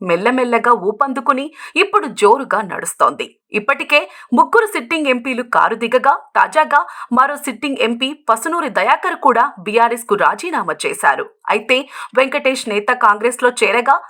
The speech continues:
తాజాగా కారు దిగిన పసునూరి దయాకర్ కూడా కాంగ్రెస్ కండువా కప్పేసుకున్నారు.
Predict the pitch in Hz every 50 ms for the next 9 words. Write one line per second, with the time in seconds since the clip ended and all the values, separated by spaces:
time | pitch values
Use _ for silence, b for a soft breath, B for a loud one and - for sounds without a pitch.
0 | B B B B - 302 302 359 359 403 381 330 269 269 294 - - 226 214 247
1 | 277 226 254 240 254 247 240 240 - 202 202 - 254 262 254 254 190 - 175 185
2 | 240 247 - 311 302 302 - 262 233 233 262 339 - - _ - 359 392 392 381
3 | 370 359 - - 254 208 202 196 185 196 262 - - - 233 - - 294 302 -
4 | - 214 175 151 151 151 - -